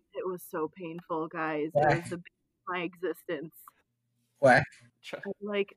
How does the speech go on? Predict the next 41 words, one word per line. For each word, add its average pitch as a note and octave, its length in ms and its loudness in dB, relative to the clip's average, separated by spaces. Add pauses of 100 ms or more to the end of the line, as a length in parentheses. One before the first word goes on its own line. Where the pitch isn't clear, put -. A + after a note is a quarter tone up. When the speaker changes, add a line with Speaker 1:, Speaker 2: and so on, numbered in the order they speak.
(120)
Speaker 3:
I, D3+ 200 4
Speaker 1:
dreaded D#3 440 0
Speaker 3:
I, D3 80 2 (1000)
Speaker 1:
I F#3 40 -4
dreaded F#3+ 460 -2
it. C#3 220 -6
Speaker 3:
I C#3+ 60 0
root D#3+ 220 -2
for C#3+ 140 -4
worse B2+ 300 0
on A#2+ 100 0
an A2 280 -4 (140)
annual A2+ 400 0
basis. G#2+ 540 -10
You C#3+ 140 -6
had C#3+ 180 4
one A2+ 180 -2
bad G2+ 220 -4
year. G2 180 -8
You A2+ 120 -12
can G2 200 -14 (160)
handle - 260 -14
it. - 140 -14 (160)
You're D3 120 -2
a - 60 -12
big A#2 180 -2
girl. G#2 300 -10 (360)
Speaker 1:
I G3+ 140 -2
know. D#3+ 320 -2
I F#3 80 -2
know G#3 160 2
I'm B3 80 2
a A#3 40 -4
big G#3 140 0
girl, F3+ 400 4
and E3+ 100 -6
I F3 160 -2
sound F3 220 -2
spoiled, D#3 600 -2 (100)
but, C#3+ 240 -4 (480)
dude. D#3 360 -2